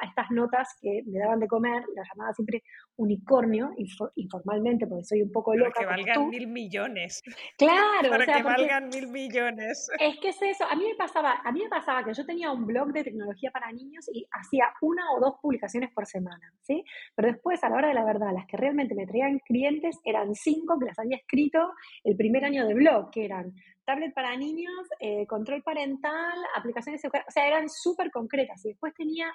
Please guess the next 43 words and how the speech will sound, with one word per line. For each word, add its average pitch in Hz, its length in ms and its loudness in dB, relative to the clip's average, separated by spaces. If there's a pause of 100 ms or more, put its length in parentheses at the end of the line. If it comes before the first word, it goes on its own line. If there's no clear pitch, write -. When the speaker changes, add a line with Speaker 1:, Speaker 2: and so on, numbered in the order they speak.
Speaker 1:
un 320 160 -2
montón 277 380 -4
de 220 100 -6
notas 302 320 -2 (560)
que 220 80 2
no 277 80 0
me 330 80 -2
servían 302 500 2 (240)
para 226 420 4 (200)
prácticamente 269 560 0
nada. 220 420 0
La 214 140 -2
mejor 247 420 2
era 247 440 2
almacenamiento 214 640 -2
interno 233 400 -2
lleno, 220 320 -4 (500)
que 220 380 4
era 214 280 2 (440)
mi 202 200 2
nota 240 220 2
estrella, 294 600 0
cuando 196 180 -4
la 202 80 -4
gente 220 240 -2
se 190 100 -4
le 185 60 -4
llenaba 226 300 0
la 240 80 0
tablet, 233 260 2 (400)
aparecía 190 300 2
ese 233 100 -2
mensaje 240 360 -2
de 247 80 0
error, 294 420 4
me 196 80 -2
encontraba 196 420 -2
a 262 40 -2
mí, 294 200 -2
le 214 100 -2
resolvía 214 320 -2
el 233 60 -4
problema 277 420 0